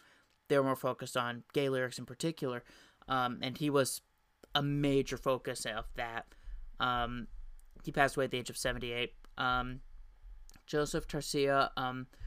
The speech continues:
who was a recording engineer and also owned a Sigma Sound Studio, he passed away at the age of eighty-eight. Um,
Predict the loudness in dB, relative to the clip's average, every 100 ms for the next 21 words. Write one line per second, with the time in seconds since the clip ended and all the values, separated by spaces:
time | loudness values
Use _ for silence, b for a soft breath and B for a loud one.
0 | B B B 0 2 4 6 4 2 0
1 | 0 2 2 2 -4 -4 -2 0 -2 -2
2 | -4 -4 -4 -4 -4 -2 -2 -2 -2 -4
3 | -4 -2 -2 0 0 -2 -10 -12 -14 -14
4 | -6 -2 0 -2 -2 -2 -2 -2 -2 -4
5 | -4 -4 -4 -4 -4 -4 -8 -6 -6 -6
6 | -6 -10 -14 -20 -20 -20 -14 -10 -4 -4
7 | -4 0 0 2 2 0 -4 B B B
8 | B -4 -2 0 -2 -6